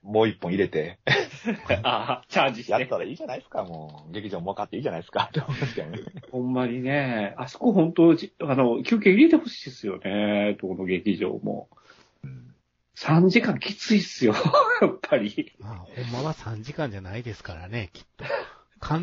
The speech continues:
Speaker 3: 全版が五時間ぐらいあるでしょうからね。
Speaker 2: <laughs> あるでしょうからね。
Speaker 3: ねえ、多分。
Speaker 1: もっと、もう、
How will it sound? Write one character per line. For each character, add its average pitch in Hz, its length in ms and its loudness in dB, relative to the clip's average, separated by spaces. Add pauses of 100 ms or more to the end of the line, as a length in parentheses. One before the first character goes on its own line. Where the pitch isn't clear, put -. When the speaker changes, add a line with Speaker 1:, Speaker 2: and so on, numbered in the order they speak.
(120)
Speaker 3:
全 170 200 0
版 156 220 -2
が 135 100 -2
五 135 160 0
時 160 140 -4
間 156 240 2
ぐ 165 100 0
ら 117 100 6
い - 20 6
あ 101 40 4
る 113 160 -4
で 107 100 -6
し - 120 -12
ょ 90 40 -14
う - 20 -14
か 92 100 -18
ら 90 100 -14
ね。 120 220 -2
Speaker 2:
<laughs> - 40 -4
あ - 120 -2
る 202 160 4
で 180 80 0
し - 160 2
ょ 147 60 4
う - 20 -4
か 120 160 -6
ら 101 140 -4
ね。 143 220 -4
Speaker 3:
ね - 20 -4
え、 120 420 2
多 98 160 -4
分。 87 140 -14
Speaker 1:
も 82 120 -20
っ - 1400 -20
と、 175 60 -16
も 240 40 -14
う、 - 20 -20